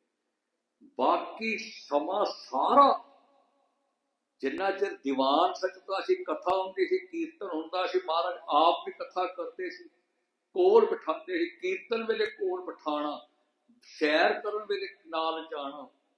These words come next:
ਘੋੜ ਸਵਾਰੀ ਵੇਲੇ ਨਾਲ ਰੱਖਣਾ, ਸ਼ਸਤਰਾਂ ਦੇ ਅਭਿਆਸ ਵੇਲੇ ਕੋਲ ਰੱਖਣਾ। ਮਹਾਰਾਜ ਜੀ ਨੇ ਹਰ ਵਕਤ ਹਰ ਰਾਏ ਸਾਹਿਬ ਨੂੰ ਆਪਣੇ ਨਾਲ ਰੱਖਣਾ। ਛੇਵੇਂ ਪਾਤਸ਼ਾਹ। ਅਜਾ ਇੱਕ ਪੁੱਤਰ ਵੀ ਹੈ ਜੀ।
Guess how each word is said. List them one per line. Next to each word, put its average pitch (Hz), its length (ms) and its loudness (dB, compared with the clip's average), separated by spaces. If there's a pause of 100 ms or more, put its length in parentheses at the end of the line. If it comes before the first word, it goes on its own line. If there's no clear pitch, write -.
ਘੋੜ 156 260 2
ਸਵਾਰੀ 190 400 -2
ਵੇਲੇ - 260 -12
ਨਾਲ 160 360 -2
ਰੱਖਣਾ, 156 340 -10
ਸ਼ਸਤਰਾਂ 180 580 -6
ਦੇ 170 60 -2
ਅਭਿਆਸ 170 520 2 (100)
ਵੇਲੇ 196 200 -4
ਕੋਲ 175 380 -8
ਰੱਖਣਾ। 170 540 -6 (480)
ਮਹਾਰਾਜ 233 420 4
ਜੀ 240 160 -10
ਨੇ 240 100 -12
ਹਰ 330 600 10
ਵਕਤ - 340 0
ਹਰ 247 420 4
ਰਾਏ 247 220 6
ਸਾਹਿਬ 240 320 -2 (120)
ਨੂੰ 247 80 -2
ਆਪਣੇ 240 300 2
ਨਾਲ 226 540 8
ਰੱਖਣਾ। - 380 -14 (720)
ਛੇਵੇਂ 175 340 -2
ਪਾਤਸ਼ਾਹ। - 460 -12 (1500)
ਅਜਾ 135 160 0
ਇੱਕ - 260 -2
ਪੁੱਤਰ 196 340 0
ਵੀ 233 260 -4
ਹੈ 170 60 -6
ਜੀ। - 160 -16